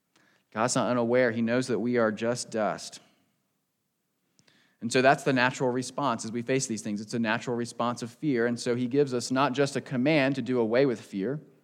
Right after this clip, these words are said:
Simply a command would be moralism, right? Just do this.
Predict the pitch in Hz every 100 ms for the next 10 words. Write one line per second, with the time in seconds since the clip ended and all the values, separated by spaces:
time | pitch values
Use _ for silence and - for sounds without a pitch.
0 | _ _ _ _ _ _ _ _ _ _
1 | _ _ _ - 143 139 135 120 123 120
2 | 135 117 113 104 113 120 123 92 82 90
3 | 92 95 113 107 135 123 113 82 - -